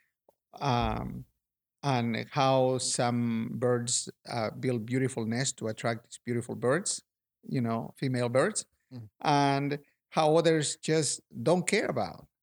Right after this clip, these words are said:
Speaker 2: Mm-hmm.
Speaker 1: you know, they, they build shacks, you know,
Speaker 2: <laughs>
Speaker 1: because they know they're just gonna abandon it after. Uh, some birds take pride in what they build.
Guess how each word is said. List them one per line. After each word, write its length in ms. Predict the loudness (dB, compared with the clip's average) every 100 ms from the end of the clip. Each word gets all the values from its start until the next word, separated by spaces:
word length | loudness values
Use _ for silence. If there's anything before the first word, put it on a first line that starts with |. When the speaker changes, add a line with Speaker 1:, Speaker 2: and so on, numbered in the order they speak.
| _
Speaker 2:
Mm-hmm. 160 | -8 -4
Speaker 1:
you 140 | -2
know, 260 | 0 -2 -2 -2
they, 340 | 0 0 0 -2
they 100 | -2
build 220 | 0 0
shacks, 680 | 0 -2 -4 -6 -2 -2 -4 -14 -18
you 220 | -6 -4
know, 340 | 0 0 0 -2
Speaker 2:
<laughs> 60 | -2
Speaker 1:
because 300 | -2 2 2
they 140 | 4
know 440 | 4 4 6 6 6
they're 280 | 4 2 0
just 240 | 0 -2
gonna 180 | 0 0
abandon 440 | 2 2 0 0 0
it 80 |
after. 500 | 0 0 0 -2 -2 -6 _ -20 -20 _ _ -10 -2
Uh, 360 | 2 2 0 -4 _ _ -2
some 340 | 2 2 4
birds 280 | 4 2 0
take 260 | -4 -4
pride 400 | -4 -2 2 4
in 80 | 4
what 140 | 2 2
they 140 | 0
build. 360 | -2 -6 -6